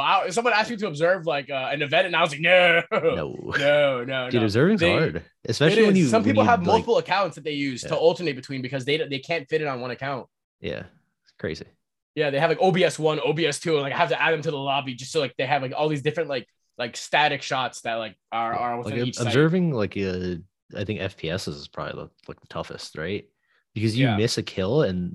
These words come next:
Speaker 2: like, you miss, you know, like, one of the biggest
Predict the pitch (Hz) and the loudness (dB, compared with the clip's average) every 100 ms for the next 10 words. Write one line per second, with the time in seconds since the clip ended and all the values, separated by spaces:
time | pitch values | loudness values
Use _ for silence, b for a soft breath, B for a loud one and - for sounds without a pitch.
0 | 95 90 82 _ _ _ _ _ _ _ | -12 -12 -12 _ _ _ _ _ _ _
1 | _ _ _ _ _ _ 110 113 107 107 | _ _ _ _ _ _ -4 -2 -2 -2
2 | 113 - _ - - 104 92 87 85 80 | -4 -8 _ -20 -12 -6 -4 -2 -4 -4
3 | 85 82 87 92 95 90 92 87 87 - | -6 -8 -8 -4 -4 -4 -6 -6 -8 -10